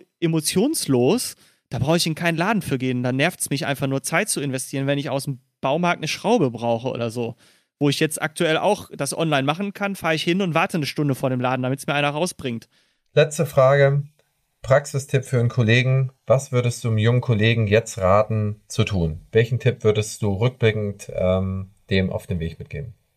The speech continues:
Speaker 1: Sich selber hinterfragen, was er die nächsten zwanzig Jahre machen will. Und wenn er in jedwediger Form die Lust hat zu gründen, soll er gründen. Machen. Einfach machen.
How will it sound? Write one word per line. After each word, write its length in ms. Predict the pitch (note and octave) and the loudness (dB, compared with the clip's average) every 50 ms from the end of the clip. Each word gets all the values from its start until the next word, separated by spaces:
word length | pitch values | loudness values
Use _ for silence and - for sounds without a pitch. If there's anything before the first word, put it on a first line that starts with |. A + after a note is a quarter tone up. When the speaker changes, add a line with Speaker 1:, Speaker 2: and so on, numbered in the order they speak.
| _ | _
Speaker 1:
Sich 260 | - B2 C3+ D#3+ D3+ - | -8 -4 -4 -4 -4 -2
selber 400 | - C#3+ D3 F3 A3+ B3+ B3+ B3 | 0 2 2 4 4 2 2 0
hinterfragen, 1200 | A3+ G#3+ G#3 G3 - G3 F3+ E3 - - D#3+ G3+ D#3 D#3+ E3+ F3+ F#3+ G#3+ A3 A3 A3 G#3+ F#3 D#3+ | 0 -2 -4 -4 -4 -6 -6 -6 -8 -12 -6 -4 -2 -2 -2 -2 -4 -6 -8 -8 -8 -6 -2 -2
was 160 | E3+ D#3+ - | -4 -2 -2
er 140 | - E3+ D#3+ | -2 0 0
die 80 | D#3+ | 0
nächsten 260 | D#3+ D#3+ D#3+ - - | 0 0 -2 -2 -4
zwanzig 280 | - - - D3+ D3 - | -4 -4 -4 -4 0 0
Jahre 220 | C#3 B2+ B2 B2 | 0 0 0 0
machen 440 | A#2+ A#2 A#2+ B2 - - G3+ G#3 G3+ | -2 -2 -4 -4 -2 -2 -2 0 2
will. 240 | G#3+ A3 A#3+ D#4+ F#4+ - | 2 2 2 0 -2 -4
Und 200 | D#3+ D3 C3+ C3 | -6 -6 0 0
wenn 180 | D3+ F3 A3 | 0 0 0
er 260 | A#3+ A3+ G#3 G3 G3+ - | -2 -2 0 0 0 0
in 140 | E3+ E3+ | 0 -2
jedwediger 680 | D#3+ D3 D3+ G3 C4 C#4 - - G#3+ G#3 F#3 F#3+ F3 F3 | -2 0 2 2 2 0 0 -2 -2 -2 0 2 0 0
Form 420 | - - - - F3+ F3+ F#3 F#3 F3 | -2 -2 -2 0 2 2 2 0 -2
die 100 | D3 D3 | -2 0
Lust 360 | C#3+ D#3 G#3+ - - - - | 2 2 2 0 -2 -6 -6
hat 160 | G3 F#3+ - | -8 -6 -6
zu 160 | - - E3+ | -4 -4 -4
gründen, 360 | C#3+ C#3+ E3+ F#3 A3+ B3 - D#3+ | 0 0 0 0 0 -4 -4 -2
soll 200 | C3+ D#3 F3 F3 | 0 2 2 2
er 80 | D#3 | 0
gründen. 480 | C3+ C#3+ F3 G#3 A3 - A#2 A2 - _ _ | 2 0 0 -2 -2 -6 -8 -10 -12 _ _
Machen. 420 | - - F#3 - - B2 A2 - _ _ _ _ | -6 -4 -4 -2 -6 -6 -6 -8 _ _ _ _
Einfach 320 | - - G3 - G3 F3+ | -4 -4 -2 -2 -2 -2
machen. 340 | F3 F3 E3 - B2 A2 | -2 -4 -4 -4 -10 -10